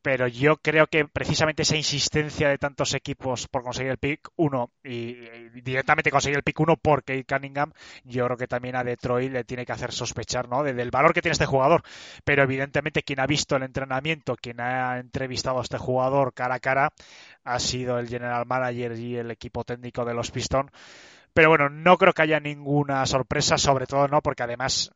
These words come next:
hay una ilusión en la ciudad y en el equipo tremenda y, y, y yo creo que no es arriesgarse, ¿no? Porque incluso que te saliese malo, entre comillas, Keith Cunningham, nunca se le va a poder reprochar a los Pistons no haber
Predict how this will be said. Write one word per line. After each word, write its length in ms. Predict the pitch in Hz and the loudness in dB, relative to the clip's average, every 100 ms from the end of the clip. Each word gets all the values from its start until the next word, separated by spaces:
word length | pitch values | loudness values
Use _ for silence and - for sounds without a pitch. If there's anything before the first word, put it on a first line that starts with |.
| - | -8
hay 160 | 117 | -4
una 180 | 135 123 | -2 -2
ilusión 380 | 123 120 127 123 | -4 -2 -2 -4
en 100 | 117 | -4
la 80 | 117 | -6
ciudad 400 | 120 120 127 120 | -4 -2 -2 -4
y 60 | |
en 80 | 120 | -8
el 80 | 117 | -10
equipo 320 | 113 120 113 | -12 -10 -10
tremenda 560 | - 110 113 117 120 110 | -8 -10 -10 -8 -6 -6
y, 100 | 104 | -10
y, 920 | 110 101 104 107 107 107 107 107 107 | -16 -20 -20 -20 -20 -20 -20 -20 -20
y 100 | - | -8
yo 100 | 147 | 0
creo 120 | 160 160 | 2 4
que 100 | 170 | 6
no 80 | |
es 100 | 170 | 6
arriesgarse, 520 | 165 135 135 135 151 131 | 6 2 0 0 0 0
¿no? 120 | 131 | -2
Porque 160 | 143 | -2
incluso 260 | 131 139 120 | -6 -4 -4
que 140 | 123 | -4
te 80 | 127 | -6
saliese 380 | 123 135 151 156 | -4 -2 0 0
malo, 280 | 147 156 156 - - | 4 4 4 0 -20
entre 240 | 131 123 123 | -12 -10 -6
comillas, 400 | 123 135 131 - | -6 -4 -6 -6
Keith 140 | 135 | -6
Cunningham, 380 | 135 135 139 143 - - - | -6 -6 -6 -6 -8 -20 -20
nunca 360 | 131 151 160 | -10 -4 0
se 80 | 147 | 2
le 60 | 143 | 4
va 40 | |
a 60 | 139 | 4
poder 240 | 139 135 | 2 0
reprochar 480 | 131 127 131 120 135 | -2 -6 -6 -2 0
a 40 | |
los 140 | 135 127 | 0 0
Pistons 320 | 135 147 135 | -2 0 0
no 120 | 139 | 4
haber 240 | 147 143 | 4 4